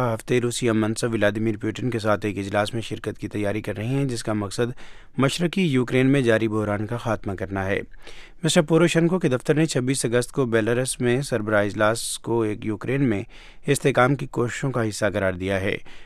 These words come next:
پوروشینکو کے ایک اعلیٰ معاون ویلری شیلے نے کہا ہے کہ ان مذاکرات میں یورپین یونین کے ساتھ یوکرین کے وسیع تر تجارتی تعلقات اور انرجی سیکیورٹی کے معاملات پر گفتگو شامل ہے۔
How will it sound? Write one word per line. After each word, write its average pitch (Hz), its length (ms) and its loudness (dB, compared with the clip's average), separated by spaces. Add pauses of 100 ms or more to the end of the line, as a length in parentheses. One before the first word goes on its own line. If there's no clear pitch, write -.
(120)
پوروشینکو 156 640 4
کے 131 260 2
ایک 120 280 -2
اعلیٰ 117 220 4
معاون 110 440 0
ویلری 107 380 -2
شیلے 120 320 0
نے 131 140 0
کہا 107 160 2
ہے 123 120 -2
کہ 123 160 0
ان 113 100 2
مذاکرات 107 520 0
میں 104 140 0 (460)
یورپین 143 360 4
یونین 151 300 4
کے 160 120 0
ساتھ 123 240 4
یوکرین 127 380 0
کے 127 120 -2
وسیع 110 360 -4
تر 120 120 0
تجارتی 110 460 -2
تعلقات 107 500 2 (340)
اور 120 160 6
انرجی 135 360 4
سیکیورٹی 120 440 0
کے 123 120 -2
معاملات 107 480 4
پر 107 100 -2
گفتگو 110 440 -2
شامل 98 400 0
ہے۔ 95 180 2